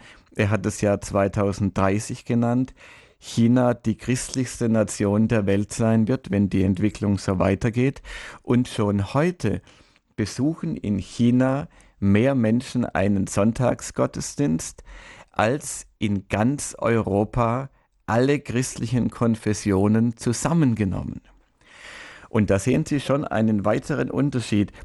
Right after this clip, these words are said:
Herr Gierens hat die Zahl der, äh, Katholiken genannt,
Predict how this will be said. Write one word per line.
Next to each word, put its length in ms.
Herr 140
Gierens 460
hat 180
die 120
Zahl 560
der, 480
äh, 240
Katholiken 680
genannt, 480